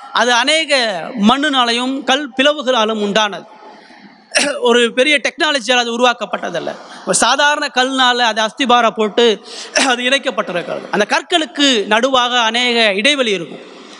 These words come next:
காசோ ஒரு சின்ன பொருளோ காணாம போச்சுன்னு சொன்னா, அது அந்த, அந்த கற்களுக்கு நடுவாக அல்லது அந்த கடினமான நிலைக்குள்ளாக போயிடும். ஒரு பொருள் அதுல காணாம போச்சுன்னு சொன்னா, அநேக நேரங்கள்ல அந்த வீட்டையே பிரிச்சு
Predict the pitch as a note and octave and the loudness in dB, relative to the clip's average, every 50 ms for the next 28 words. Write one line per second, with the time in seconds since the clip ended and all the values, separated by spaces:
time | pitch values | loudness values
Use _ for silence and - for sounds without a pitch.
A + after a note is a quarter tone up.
0 | - - - - A3+ D4+ F#4 - - D#4+ D#4 D4 C#4+ C4 B3+ - D#4+ D4+ D#4 D4 | -20 -6 -2 0 2 2 0 0 2 4 4 6 6 4 2 2 2 2 2 2
1 | - C4+ C4 C4 C#4 C4+ C4 - A#3+ B3+ B3+ C4 C4 A#3+ A#3 A3+ C4 A#3+ G3+ - | 2 2 2 2 2 0 0 0 0 0 2 0 0 0 -4 -4 -4 -4 -2 0
2 | A#3 A3+ B3 C#4 C#4 B3+ B3+ - - - - - A3 A3+ A3+ A#3 A3+ G3+ F3 - | 2 4 4 4 4 2 -2 -8 -18 -14 -6 -4 -2 -2 0 0 0 0 0 0
3 | F3 G#3 G#3+ G#3 G#3 G3+ B3+ D4 D#4 - D#4+ D#4 C4+ C4 - - C4 B3 G#3 F3 | 0 0 2 0 0 0 0 -2 0 0 0 0 0 0 0 0 2 2 2 2
4 | - - - A3 A3+ A#3+ C4 B3+ B3 A#3+ A3+ A3+ B3 C4 C4+ - - - - - | 0 0 0 0 2 2 2 2 2 0 0 -2 -4 -4 -4 -6 -12 -16 -16 -6
5 | - G#3+ A#3 B3+ B3 A#3+ A#3 A3+ A3 A3+ B3 C#4+ C#4+ C#4 C4+ C#4 C#4 B3+ A#3+ B3 | -2 -2 0 2 2 0 0 0 -2 -2 -2 0 0 0 0 0 2 2 0 -2
6 | A#3 - A#3+ A3+ A#3 A3 A3 G#3+ A3 A3+ A3 G3+ F3+ E3 - - - - - - | -2 0 2 2 2 2 2 0 -2 0 0 0 0 -2 -6 -14 -20 -20 -20 -20
7 | - - - A3 A3 G#3 B3+ D#4+ G4 F#4+ F4+ D#4+ C#4+ C4 B3+ A#3+ A#3 A#3+ B3+ C4+ | -6 0 2 2 2 4 4 4 4 4 4 2 0 -2 -4 -4 0 0 2 2
8 | C#4 C#4 C4+ B3+ B3+ A3 B3+ A#3+ - - B3+ C4 B3+ B3+ C4+ C4+ B3+ B3 B3 A#3+ | 2 0 0 -2 -4 -2 -4 -2 0 2 2 4 4 4 2 2 2 0 0 0
9 | B3 B3 A#3+ A#3+ A#3+ B3 A#3+ A3 - - - - - - - F3 G#3 G#3+ C#4 F#4+ | 0 0 0 0 0 0 0 -2 -4 -10 -20 -20 -8 -4 0 2 4 4 4 4
10 | G4+ - D#4+ D#4 D#4 D#4+ D#4+ - C#4+ D#4 D#4+ - - D#4 D#4 D#4+ C#4+ | 4 4 2 2 2 2 0 0 0 0 2 0 0 0 0 0 -2